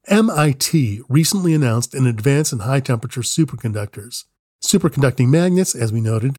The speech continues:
allow for considerably stronger magnetic fields, which are used to contain plasmas. The practical ramification is that with more powerful magnets, it will be possible to make smaller tokamaks.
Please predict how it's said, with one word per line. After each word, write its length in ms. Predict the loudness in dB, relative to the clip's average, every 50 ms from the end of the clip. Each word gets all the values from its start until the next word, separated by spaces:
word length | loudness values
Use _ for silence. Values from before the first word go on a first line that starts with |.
| _ _ _
allow 400 | 0 2 4 4 4 2 2 0
for 140 | -2 -4
considerably 760 | -8 -4 -2 0 2 2 2 2 2 2 2 2 2 2 2 0
stronger 420 | 0 0 0 2 0 2 2 2
magnetic 540 | 0 2 0 0 0 0 0 0 0 -2 -6
fields, 560 | -8 -4 0 2 2 2 2 0 -4 -6 -8 -10 _ _ _
which 180 | -2 0 2
are 60 | 2
used 340 | 2 2 2 2 2 0 0
to 80 | -4 -8
contain 420 | -6 -6 -4 0 2 2 2 2
plasmas. 720 | -2 -2 -2 0 2 2 0 0 -2 -4 -6 -6 -8 -10 _ _ _ _ _ _ _ _ _
The 80 | _ -2
practical 480 | 0 2 2 2 0 -2 0 2 2 4
ramification 720 | 4 2 2 0 -2 -4 -6 -4 -2 -4 -4 -2 -2 -4
is 80 | -2 0
that 180 | 0 0 0
with 220 | 0 -2 -2 0 0
more 140 | 0 0
powerful 420 | 0 -2 -4 -2 -2 -2 0 0 0
magnets, 440 | 2 2 2 2 2 0 -2 -2 -4 -12 _ _ _
it 180 | -2 -2 -2 -2 _ _ _ _
will 140 | 0 2 2
be 100 | 2 0
possible 500 | -2 -2 -4 -2 -2 -2 -2 0 0 0
to 60 | 2
make 260 | 2 2 2 0 0 0
smaller 420 | -2 0 2 0 2 2 0 -2
tokamaks. 800 | -4 0 0 0 0 0 -4 -6 -6 -8 -12 -6 -6 -6 -6